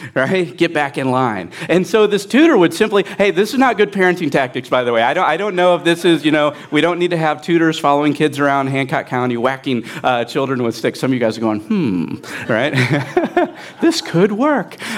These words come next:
uh, right? But, but that is saying that's what the law is. The law, essentially, so when you hurt someone else, the law whacks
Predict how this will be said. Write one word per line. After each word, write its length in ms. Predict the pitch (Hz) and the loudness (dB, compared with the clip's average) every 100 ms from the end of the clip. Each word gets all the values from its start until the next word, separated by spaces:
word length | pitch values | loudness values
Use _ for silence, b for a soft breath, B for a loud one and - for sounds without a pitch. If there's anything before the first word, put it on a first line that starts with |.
| 147 | -2
uh, 300 | 139 139 135 | 0 2 2
right? 180 | 143 165 B 226 170 131 - | 0 -4 B -12 -12 -6 2
But, 320 | 202 196 165 | 2 2 -2
but 140 | 233 | 0
that 200 | 233 240 | 2 0
is 80 | 202 | 2
saying 280 | 233 240 156 | 0 0 -2
that's 340 | 202 285 - | 0 0 0
what 160 | 269 277 | 0 2
the 100 | 240 | 0
law 320 | 226 226 269 | 2 0 0
is. 720 | 233 131 85 90 - - - B B 147 | 2 0 -2 -10 -12 -14 -16 B B 2
The 180 | 180 | 2
law, 540 | 160 160 214 254 151 135 | 4 2 2 4 2 2
essentially, 640 | 143 135 196 208 - 139 135 | -2 -2 -4 -2 2 0 0
so 200 | - - | -2 0
when 200 | 156 156 | 4 4
you 380 | 143 143 190 240 | 2 2 2 0
hurt 320 | 165 175 196 | 0 0 0
someone 380 | - 160 160 151 | -2 -2 0 0
else, 420 | 151 127 98 - - B - | 0 0 -4 -10 -12 B -2
the 80 | |
law 260 | 123 143 123 | 2 2 2
whacks 800 | 117 120 - - - - - | -2 -4 -6 -12 -10 -8 -10